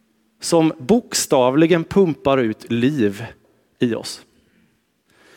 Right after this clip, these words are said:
Och det här är lite kul faktiskt, för det här funkar inte på engelska, men på svenska funkar det jättebra. På hebreiska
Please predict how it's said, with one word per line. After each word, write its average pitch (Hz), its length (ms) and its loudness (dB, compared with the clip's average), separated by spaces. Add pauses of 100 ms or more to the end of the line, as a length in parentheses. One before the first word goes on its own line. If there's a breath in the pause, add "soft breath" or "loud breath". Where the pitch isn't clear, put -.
(640 soft breath)
Och 139 80 0
det 151 80 2
här 180 160 0
är - 40 0
lite 196 180 0
kul 269 360 2
faktiskt, 135 380 -2
för 160 360 2
det 160 80 0
här 196 100 2
funkar 190 320 2
inte 165 160 2
på - 100 -6
engelska, 139 440 0
men 202 120 2
på 196 140 -2
svenska 214 480 0
funkar 214 400 2
det 117 160 2
jättebra. 143 540 0
På - 200 -4
hebreiska 185 640 2